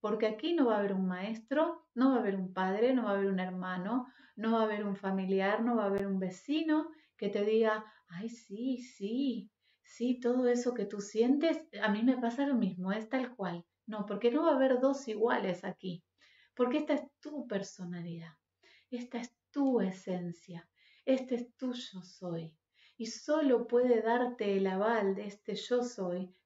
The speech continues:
tu familia estelar, tu familia en esencia, los que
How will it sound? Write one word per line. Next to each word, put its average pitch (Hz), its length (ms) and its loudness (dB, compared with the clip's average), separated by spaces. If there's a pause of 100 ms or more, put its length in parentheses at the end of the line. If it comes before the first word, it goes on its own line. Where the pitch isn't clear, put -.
tu 269 120 -2
familia 285 920 2 (1000)
estelar, 247 840 2 (880)
tu 247 120 -4
familia 269 680 4
en 220 100 2
esencia, 202 1080 -2 (260)
los 220 280 0
que 233 280 -4